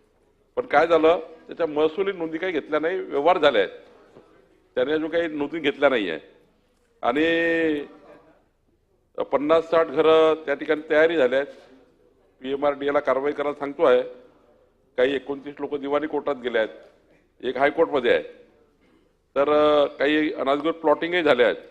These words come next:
तर मी या ठिकाणी एवढंच सांगेल की याच्यामध्ये तुम्ही काही पिछा सोडू नका, तुम्ही याच्यामध्ये मागे लागून राहा.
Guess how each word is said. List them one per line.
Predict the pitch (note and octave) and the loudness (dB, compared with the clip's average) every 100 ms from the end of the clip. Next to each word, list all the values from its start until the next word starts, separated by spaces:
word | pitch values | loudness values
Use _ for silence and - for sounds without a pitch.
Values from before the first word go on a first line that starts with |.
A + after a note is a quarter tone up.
| - _ _ _ - | -20 _ _ _ -8
तर | |
मी | D3 D#3+ | -4 -2
या | E3+ D3+ | 0 0
ठिकाणी | D#3 E3 E3+ D#3+ | 0 -2 0 -2
एवढंच | D3 C#3+ C#3 F3+ | -2 -2 -2 -2
सांगेल | D3+ D3 D#3+ | -2 -4 -4
की | - D#3+ | -6 -6
याच्यामध्ये | D#3 D3+ D3+ D#3+ E3 | -2 -2 -2 -2 -4
तुम्ही | D#3+ C#3 D3+ | -4 -10 -6
काही | E3 D#3+ | -4 -4
पिछा | C#3+ B2+ D#3 | -6 -6 -6
सोडू | C3+ D3 | -6 -6
नका, | D3+ B2+ C3+ - _ _ _ _ _ _ _ _ _ - | -4 -4 -6 -8 _ _ _ _ _ _ _ _ _ -12
तुम्ही | B2+ D#3+ E3 | -6 -4 -6
याच्यामध्ये | D3 D3 D3 C#3+ | -6 -4 -4 -4
मागे | D3 B2+ C#3 | -2 -4 -2
लागून | C#3 B2+ C3 | -2 -2 -2
राहा. | A#2+ | -2